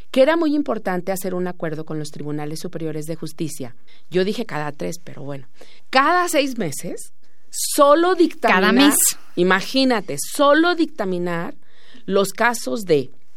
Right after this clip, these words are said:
Speaker 1: violencia contra las mujeres y divorcio, patria potestad por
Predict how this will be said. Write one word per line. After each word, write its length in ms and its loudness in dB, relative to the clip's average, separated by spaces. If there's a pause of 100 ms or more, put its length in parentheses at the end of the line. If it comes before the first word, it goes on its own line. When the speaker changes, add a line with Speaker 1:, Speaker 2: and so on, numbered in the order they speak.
(220)
Speaker 1:
violencia 500 4
contra 260 -2
las 140 -2
mujeres 440 -4
y 40 -8
divorcio, 580 -4 (460)
patria 340 2
potestad 560 -2
por 420 0